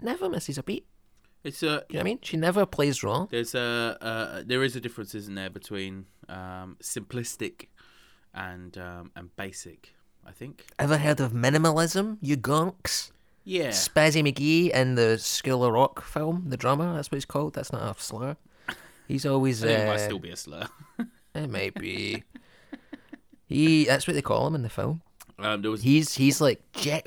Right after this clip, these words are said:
Speaker 1: Meg White sucks," or something.
Speaker 2: I reckon that's where a lot of these dude bros are getting their, um, opinions from. School of Rock.
Speaker 1: School of Rock, yeah.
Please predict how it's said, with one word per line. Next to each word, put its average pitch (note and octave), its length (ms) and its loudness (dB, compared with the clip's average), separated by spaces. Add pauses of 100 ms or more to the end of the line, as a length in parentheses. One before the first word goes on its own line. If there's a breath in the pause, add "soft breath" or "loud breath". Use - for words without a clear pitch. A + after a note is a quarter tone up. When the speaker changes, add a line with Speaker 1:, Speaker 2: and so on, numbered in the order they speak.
Speaker 1:
Meg C3+ 360 -4
White - 380 -6
sucks," - 600 -4
or G#2 80 -4
something. - 380 -6 (960 soft breath)
Speaker 2:
I D#3+ 120 10
reckon E3 260 6
that's B2 180 -2
where A#2 140 2
a A2+ 40 2
lot A#2 140 0
of G#2+ 60 -4
these A2 160 -2
dude A2+ 280 2
bros G#2 360 0
are G2+ 40 -10
getting G2+ 300 -6
their, G2 260 -8 (920 soft breath)
um, F#2+ 760 -4
opinions C#3+ 420 -8
from. F2+ 260 -8 (120)
School A2+ 300 -6
of G#2 60 -4
Rock. C3+ 340 -6 (280)
Speaker 1:
School - 320 -4
of G2+ 80 -2
Rock, G#2 400 -4 (260)
yeah. G#2+ 260 -4